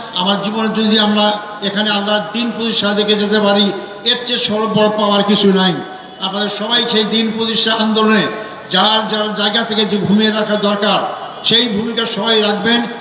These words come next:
এই আশাবাদ ব্যক্ত করে সাংবাদিক বন্ধুগণ, ফটোগ্রাফার যারা এখানে আসছেন, যারা আজকে আমাদের এখানে উপস্থিত হয়েছেন, তাদেরকে আমি ধন্যবাদ জানাতে চাই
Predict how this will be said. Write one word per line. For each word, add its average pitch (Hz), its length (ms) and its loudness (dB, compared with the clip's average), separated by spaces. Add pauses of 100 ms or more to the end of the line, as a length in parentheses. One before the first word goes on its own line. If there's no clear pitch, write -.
(180)
এই 196 100 0
আশাবাদ 208 420 0
ব্যক্ত 214 300 0
করে 220 340 0 (300)
সাংবাদিক 214 500 0
বন্ধুগণ, 214 380 2
ফটোগ্রাফার 214 640 -4
যারা 208 180 -6
এখানে 208 280 -6
আসছেন, 226 340 -4 (480)
যারা 202 240 2
আজকে 208 320 0
আমাদের 208 260 -4 (1120)
এখানে 214 180 -2
উপস্থিত 220 340 2
হয়েছেন, 226 440 2 (360)
তাদেরকে 202 320 0
আমি 214 140 2
ধন্যবাদ 214 480 2
জানাতে 208 480 -4
চাই 214 200 0